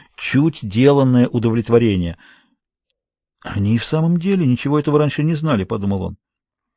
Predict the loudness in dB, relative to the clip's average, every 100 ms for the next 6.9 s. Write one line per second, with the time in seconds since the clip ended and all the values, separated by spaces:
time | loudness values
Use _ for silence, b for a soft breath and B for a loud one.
0 | _ _ _ _ _ _ 2 6 6 4
1 | 2 0 2 4 2 0 -2 -2 2 2
2 | 2 2 2 2 0 -2 0 0 0 0
3 | 2 4 4 4 2 b b b b b
4 | b 0 4 4 6 6 6 2 -2 -2
5 | -2 2 2 2 2 0 4 6 6 2
6 | 2 4 2 2 2 2 0 -4